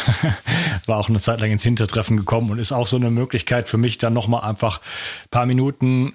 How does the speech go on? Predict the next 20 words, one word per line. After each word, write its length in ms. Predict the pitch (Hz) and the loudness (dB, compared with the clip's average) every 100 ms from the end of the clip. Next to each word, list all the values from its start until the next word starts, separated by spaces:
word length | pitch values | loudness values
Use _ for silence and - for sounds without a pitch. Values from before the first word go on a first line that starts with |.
| - | 0
irgendwas 460 | 127 113 101 - | 0 0 -2 -4
Kreatives 640 | - 120 - 127 139 156 - | -2 0 2 2 2 0 0
zu 100 | 135 | 0
machen, 540 | 143 139 151 156 117 | 0 0 0 0 0
was, 320 | 117 - - | 0 -2 -2
was 260 | 113 - - | -2 -2 -4
irgendwie 540 | 151 120 107 131 - - | 0 0 2 -2 -2 -4
andere, 300 | 127 127 120 | 0 0 0
die 140 | 135 | 0
andere 220 | 117 110 | 0 0
Gehirnhälfte, 1040 | 101 107 131 117 123 - 131 - 123 117 113 120 | 2 2 4 2 0 0 -2 0 0 0 -2 -6
äh, 40 | |
benutzt 480 | 117 123 123 - - | 0 2 2 0 -4
oder 240 | 123 107 101 | 0 0 0
die 160 | 110 | -2
beiden 260 | 104 110 107 | -2 0 0
miteinander 280 | 104 101 101 | 2 0 0
verbindet 440 | 107 98 113 117 | 0 2 2 0
oder 160 | 110 104 | 0 2
so, 280 | 98 107 | 2 2